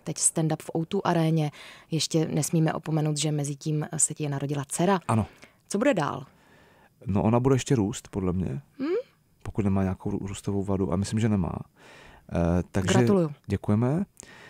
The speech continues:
Speaker 2: A je blondýnka, takže super.
Speaker 1: Takže je tvoje
Speaker 2: A,
Speaker 1: pravděpodobně?
Speaker 2: takže je moje hodně. A
Speaker 1: Gratuluju.
Speaker 2: hlavně naše, ale taky moje.
Speaker 1: Mhm.
Speaker 2: A co bude dál? No, teď ještě třeba dělám muziku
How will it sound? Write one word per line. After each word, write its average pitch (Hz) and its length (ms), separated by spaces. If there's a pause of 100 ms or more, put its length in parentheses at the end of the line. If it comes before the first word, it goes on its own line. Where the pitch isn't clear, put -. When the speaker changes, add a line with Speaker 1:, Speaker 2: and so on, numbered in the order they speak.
(240)
Speaker 2:
A 92 400
je 98 120
blondýnka, 90 720 (960)
takže 87 300
super. 123 460 (300)
Speaker 1:
Takže 175 200
je 170 60
tvoje 165 280
Speaker 2:
A, 180 40
Speaker 1:
pravděpodobně? 170 520
Speaker 2:
takže 101 120
je - 40
moje 85 200
hodně. 110 440 (300)
A - 80
Speaker 1:
Gratuluju. 190 560
Speaker 2:
hlavně 98 280
naše, 87 280
ale 92 120
taky - 220
moje. 69 400
Speaker 1:
Mhm. 170 200 (760)
Speaker 2:
A 101 460
co - 140
bude 151 180
dál? 139 280
No, 135 160
teď - 220
ještě 127 240
třeba 117 440
dělám 117 220
muziku 104 580